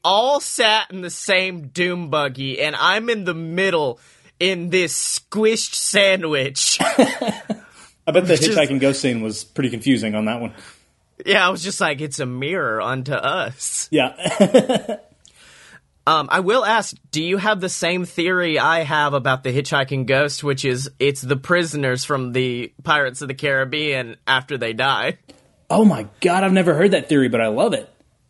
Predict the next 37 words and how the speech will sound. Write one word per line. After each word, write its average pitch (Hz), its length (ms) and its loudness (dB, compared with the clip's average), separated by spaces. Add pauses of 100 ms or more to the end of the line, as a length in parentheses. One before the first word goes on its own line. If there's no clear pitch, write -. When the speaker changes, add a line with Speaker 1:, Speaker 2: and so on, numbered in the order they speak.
(180)
Speaker 1:
D-, 160 140 -8
well, 233 140 2
I 269 60 4
mean, 202 360 -4
they 208 220 2
look 220 480 -2
very 175 580 2
aesthetically 180 800 -2
the 127 140 -6
same. 160 580 0
Like, 131 140 2
Speaker 2:
They 147 60 4
Speaker 1:
the 175 60 2
Speaker 2:
do. 180 80 10
Speaker 1:
one 165 160 8
with, 175 100 0
like, 160 180 0
the 156 180 -2 (260)
big 165 300 0
fat 170 360 0
face, 170 500 0
and 151 120 -4
then 156 120 -4
you 151 40 -4
got 151 160 0
the 170 80 -2
tall, 165 340 2
lanky 156 420 -2
one. 165 460 0 (220)
Speaker 2:
They 127 100 -4
do. 226 380 4
Speaker 1:
Uh, 127 320 2 (800)
Speaker 2:
Man, 233 180 2
Speaker 1:
yeah, 170 260 4
like, 156 80 -10 (140)
Speaker 2:
that's 170 140 4
awesome. 247 440 0